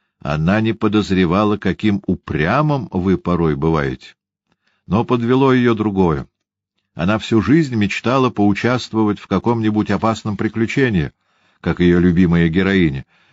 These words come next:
чтобы было много препятствий, любовных интриг и преследований. А новый поворот дела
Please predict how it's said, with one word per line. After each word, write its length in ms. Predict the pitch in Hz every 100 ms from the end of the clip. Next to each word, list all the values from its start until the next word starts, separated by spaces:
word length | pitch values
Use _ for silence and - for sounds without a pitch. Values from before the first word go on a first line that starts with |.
| _
чтобы 340 | - 82 87
было 220 | 82 92
много 320 | 90 92 85 87
препятствий, 880 | 82 78 - 123 131 - - 104
любовных 520 | 92 78 82 76 76 -
интриг 600 | 78 - 87 131 - -
и 180 | 107
преследований. 800 | 98 92 95 90 78 71 67 64 - _ _ _ _ _
А 180 | 76 90
новый 380 | 139 196 160 -
поворот 500 | 101 87 82 71 64
дела 360 | 71 65 64